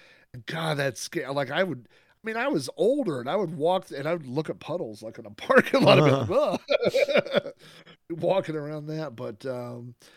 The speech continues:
Speaker 1: yeah, I, I just, um, again, it, it, it's one that could have been a one and done movie. Uh, it was so good, and you're so right. You know, it's that setting.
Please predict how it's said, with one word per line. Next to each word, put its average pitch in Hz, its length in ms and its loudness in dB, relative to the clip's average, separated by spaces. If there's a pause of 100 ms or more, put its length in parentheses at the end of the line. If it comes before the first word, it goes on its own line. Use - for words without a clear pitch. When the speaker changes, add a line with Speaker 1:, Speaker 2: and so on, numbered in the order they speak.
(580)
Speaker 1:
yeah, 233 280 2 (120)
I, 196 440 0
I 208 80 0
just, 214 340 -8
um, 196 220 0
again, 190 420 -4
it, 170 180 -6
it, 165 240 -8
it's 160 200 -14
one 185 220 0
that 143 200 -6
could 175 200 4
have 165 80 4
been 175 140 2
a 165 60 0
one 151 300 -2
and 143 100 -4
done 143 460 2 (160)
movie. 143 680 0 (100)
Uh, 127 400 -6
it 139 120 -4
was 135 140 -10
so 156 240 0
good, 143 320 -2
and 143 220 -2
you're 131 160 0
so 208 260 4
right. 139 400 4
You 127 80 -4
know, 135 140 0
it's 139 240 -2
that 147 240 -4
setting. 135 640 -2